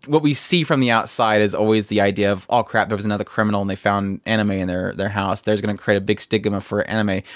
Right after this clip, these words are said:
Over here, wh-, it's just porn. <laughs> And who we vote for in porn. <laughs>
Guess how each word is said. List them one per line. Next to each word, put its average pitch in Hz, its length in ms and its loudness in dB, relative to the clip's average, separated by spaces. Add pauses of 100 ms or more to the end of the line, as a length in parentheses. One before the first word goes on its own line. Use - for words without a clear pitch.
(180)
Over 180 200 2
here, 165 260 2
wh-, 139 60 4 (100)
it's 139 260 2
just 143 260 -2
porn. 120 440 0
<laughs> - 40 -6 (1200)
And 165 140 2
who 185 180 -2
we 170 140 2
vote 151 300 0
for 131 260 2
in 151 100 2
porn. 131 480 2
<laughs> 302 60 -6